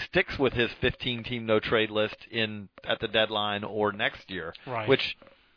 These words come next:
Speaker 1: you wanna talk about reducing your ability to, to deal a guy.
Speaker 2: Yeah. That would
Speaker 1: Fifteen-team trade, no trade. I mean, you've got fourteen teams to talk to.
Speaker 2: Yeah, that would have been a little bit of a challenge. I, I understand why they traded him now. I've gone both ways on that one.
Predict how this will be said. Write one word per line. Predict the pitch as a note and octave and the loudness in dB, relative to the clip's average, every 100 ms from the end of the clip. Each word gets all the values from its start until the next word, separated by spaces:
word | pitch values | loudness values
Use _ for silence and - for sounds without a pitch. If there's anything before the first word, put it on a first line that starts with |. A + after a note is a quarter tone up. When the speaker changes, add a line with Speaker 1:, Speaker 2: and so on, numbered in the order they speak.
| - _ | -20 _
Speaker 1:
you | - D3+ | 2 4
wanna | E3+ | 6
talk | D#3 D#3 | 6 6
about | C3+ B2 | 4 4
reducing | G#2+ A#2 C3+ C#3+ A#2+ | 2 -2 -2 -4 0
your | A#2 | 2
ability | A2 A2+ A#2+ G#2+ | 4 4 2 0
to, | G2 - - | -4 -8 -10
to | A2+ | -8
deal | G2+ E3 D3 | 0 2 4
a | |
guy. | G2+ F2+ D#2+ E2+ - | 4 2 0 -6 -6
Speaker 2:
Yeah. | C3+ A#2 A2+ - _ - | -2 -2 -4 -8 _ 6
That | F#3+ | 6
would | D#3 | 6
Speaker 1:
Fifteen-team | G3 F3 F#3 E3+ | 0 -2 -2 -2
trade, | - F3+ F3 D#3 D3+ | 2 4 4 0 2
no | C#3+ | 2
trade. | - F3 D#3 A#2+ | 4 4 4 2
I | |
mean, | B2 A#2 A2+ | -2 -4 -8
you've | B2 - | -6 2
got | D3 - | 2 2
fourteen | C#3+ E3 - D#3+ D3 | 4 4 2 -6 -4
teams | C#3+ D3+ C3 | -4 -6 -6
to | - | -4
talk | B2+ B2+ - | 2 2 2
to. | - - _ | -10 -14 _
Speaker 2:
Yeah, | D3 B2 | 2 2
that | C#3+ | 4
would | F#3+ | 2
have | E3+ | 0
been | |
a | D3+ | 0
little | D3 | 0
bit | C#3 | 0
of | B2+ | -2
a | |
challenge. | - B2+ A#2+ A#2 A2+ - - | 0 0 0 -4 -10 -6 0
I, | G3+ G#3 | 2 4
I | A#3 | 4
understand | A3 E3+ - F#3+ G3+ | 4 -2 0 2 4
why | F#3+ | 2
they | |
traded | F#3 G3 F3+ | 0 -2 -2
him | F3+ | -2
now. | F3+ F3+ F3 D#3 _ - - - - | -2 -2 -2 -6 _ -18 -18 -6 2
I've | F3 F3 | 2 4
gone | F#3 D#3 | 2 4
both | D#3 - | 2 2
ways | C#3 C#3 B2+ | 2 4 4
on | B2+ | 0
that | B2 A#2+ | 0 -2
one. | A#2+ A#2+ | -4 -8